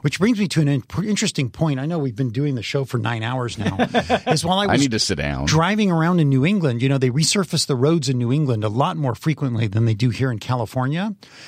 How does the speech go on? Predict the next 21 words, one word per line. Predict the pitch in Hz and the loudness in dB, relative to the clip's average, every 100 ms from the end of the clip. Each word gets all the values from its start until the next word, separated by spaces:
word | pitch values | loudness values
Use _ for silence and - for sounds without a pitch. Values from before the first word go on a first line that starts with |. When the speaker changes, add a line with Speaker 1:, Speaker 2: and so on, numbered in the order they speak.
| - - | -12 0
Speaker 1:
There, | 165 196 214 - | 2 2 -2 -6
uh, | 165 127 123 143 | -2 0 0 0
were | 135 151 | 0 0
places, | - 175 190 156 120 104 - _ - _ | 0 -2 0 0 0 -4 -10 _ -20 _
quite | - 233 | -2 0
a | 202 | 0
few | - 220 135 | 0 0 2
on | 131 | 0
the | 131 | 0
big | 113 170 | 0 0
major | 165 156 147 | 0 -2 -2
highways, | 139 151 185 233 - - - - | -2 -2 0 -2 -6 -10 -20 0
the | 156 147 | 0 2
lines | 156 139 170 220 254 | -2 0 2 2 0
between | 147 175 - 156 | 0 -2 0 2
lanes, | 127 139 196 190 | 2 0 0 -2
you | 175 | -2
know, | |
the | 135 | 0
white | 113 135 | 0 0
lines, | 143 147 214 240 - | -2 -2 0 -2 -6